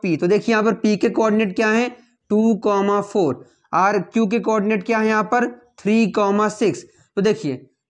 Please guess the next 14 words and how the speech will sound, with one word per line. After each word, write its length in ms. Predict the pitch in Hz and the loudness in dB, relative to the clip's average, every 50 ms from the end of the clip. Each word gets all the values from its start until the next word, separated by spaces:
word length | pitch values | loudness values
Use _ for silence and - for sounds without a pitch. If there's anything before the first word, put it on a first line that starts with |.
| _ - | _ -2
टू 200 | 226 240 254 254 | 0 2 2 4
into 380 | 262 254 240 214 240 269 269 277 285 269 180 - - _ _ _ _ _ _ _ _ _ _ _ _ _ _ _ _ 202 | 4 2 2 2 0 0 0 0 0 -2 -4 -6 -14 _ _ _ _ _ _ _ _ _ _ _ _ _ _ _ _ 0
coordinate 360 | 202 202 208 220 226 214 226 | 0 2 2 0 0 0 0
of 140 | 226 226 220 226 - 220 | 0 -2 -2 -4 -6 -6
P, 180 | 185 151 131 | -6 -6 -6
तो 80 | 156 156 | -6 -4
मल्टीप्लाई 500 | 180 180 185 180 208 190 175 202 208 196 | -4 -2 -2 -2 -2 -2 -2 0 -2 0
कर 140 | 208 208 196 | 0 -2 -2
दीजिए 160 | 185 202 202 | 0 -2 -2
टू 200 | 190 190 190 190 | 0 2 2 2
into 200 | 190 165 196 185 | 2 0 0 -2
coordinate 420 | 185 190 185 180 175 185 185 175 | 0 0 0 0 0 0 -2 0
of 140 | 196 185 156 - - | -2 -4 -4 -4 -6
P, 100 | 202 196 | -4 -4